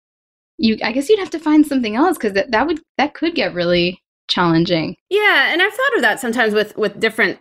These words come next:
Speaker 2: parts of medicine, because some people, it's, it, you have a certain procedure that you do, you know,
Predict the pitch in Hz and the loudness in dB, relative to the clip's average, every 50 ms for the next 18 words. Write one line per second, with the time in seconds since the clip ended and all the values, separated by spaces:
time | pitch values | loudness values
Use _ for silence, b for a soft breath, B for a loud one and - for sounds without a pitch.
0 | _ - - - - 240 220 214 - 208 180 170 - - - 180 196 196 202 214 | _ -18 -10 -4 -2 -2 -2 0 0 -2 -2 -2 -4 -8 -6 -2 0 0 0 0
1 | 208 - 196 170 175 185 - 240 214 - 294 277 285 339 311 - 240 214 196 - | -2 -2 0 0 0 0 0 0 0 2 2 2 2 0 -2 0 2 2 2 2
2 | 190 190 - - - 202 196 196 - - 202 208 240 233 220 226 - - 175 - | 0 -2 -4 -2 0 0 0 0 -2 -2 -4 -2 0 0 0 0 -2 -4 -4 -2
3 | - 202 196 - 185 185 190 170 - 202 214 226 190 147 107 139 151 143 - 175 | 0 0 0 0 0 0 -2 0 0 0 0 0 0 -2 0 0 -2 0 0 0
4 | 175 170 147 185 208 202 147 143 147 147 147 - - 170 180 175 147 127 135 143 | 0 0 2 2 2 2 2 2 0 -2 -4 -2 0 0 2 2 2 0 -2 -2
5 | 147 147 - | -4 -6 -10